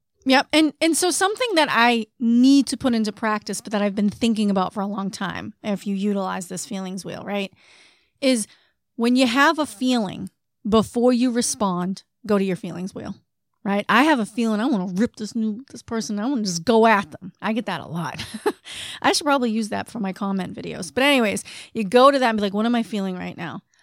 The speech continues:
"Okay, I'm not feeling heard." So if you're not feeling heard, guess what? Your feeling is to be loud,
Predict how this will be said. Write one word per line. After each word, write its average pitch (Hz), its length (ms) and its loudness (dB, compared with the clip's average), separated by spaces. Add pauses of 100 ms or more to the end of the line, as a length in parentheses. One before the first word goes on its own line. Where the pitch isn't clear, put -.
(140)
"Okay, 233 340 -2
I'm 240 140 -2
not 226 180 -4
feeling 202 320 -2
heard." 196 400 -4 (160)
So - 100 -2
if 233 60 0
you're 302 120 2
not 415 180 0
feeling 247 300 -2
heard, 254 180 0
guess 247 220 -2
what? 220 160 -2
Your 277 140 -2
feeling 285 560 -4
is 240 140 -4
to 226 120 -4
be 202 140 -4
loud, 185 760 -2